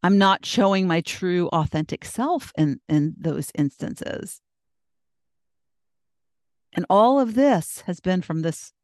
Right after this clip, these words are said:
voice coaching and learning about my voice, which people don't realize, have no idea how important it is in, in using your voice.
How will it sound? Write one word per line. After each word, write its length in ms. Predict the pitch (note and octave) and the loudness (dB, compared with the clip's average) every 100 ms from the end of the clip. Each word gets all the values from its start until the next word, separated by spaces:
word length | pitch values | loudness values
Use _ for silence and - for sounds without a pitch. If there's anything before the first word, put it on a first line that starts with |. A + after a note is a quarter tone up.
| _ _ | _ _
voice 460 | - G#3+ B3+ - - _ - | -4 -2 -2 -4 -20 _ -8
coaching 580 | B3+ C#4+ - A#3+ - - _ _ _ _ - | -6 -6 -8 -10 -10 -14 _ _ _ _ -6
and 160 | D#3+ | -2
learning 440 | F3+ G#3+ G#3+ G3+ - | 2 2 2 0 -2
about 200 | E3 - | -4 0
my 140 | F3 | -2
voice, 360 | - G#3+ G3 - | 0 -2 -2 -2
which 300 | E3 - - | -6 -4 -4
people 340 | C4+ - C#4+ | -4 -2 -4
don't 240 | - A#3 | -2 -2
realize, 680 | A3 C4+ D4+ - C#3+ - - - _ _ _ | -2 -2 -2 -2 -2 -4 -8 -18 _ _ _
have 160 | G3 | 0
no 200 | G#3+ B3+ | 2 4
idea 460 | A#3+ A3 F3+ A3 D#3+ | 2 0 0 0 2
how 160 | D#3+ | 0
important 460 | E3 - F3+ - - | -2 -2 -4 -4 -4
it 100 | - | -2
is 400 | - - D#3 - _ _ - | -2 -2 -6 -10 _ _ -4
in, 240 | E3 D3+ - | -4 -4 -4
in 160 | D#3 D#3 | -4 -2
using 260 | D#3+ D#3 | -2 -4
your 140 | D3 D#3+ | -4 -4
voice. 400 | D#3+ D#3+ D#3 | -4 -4 -6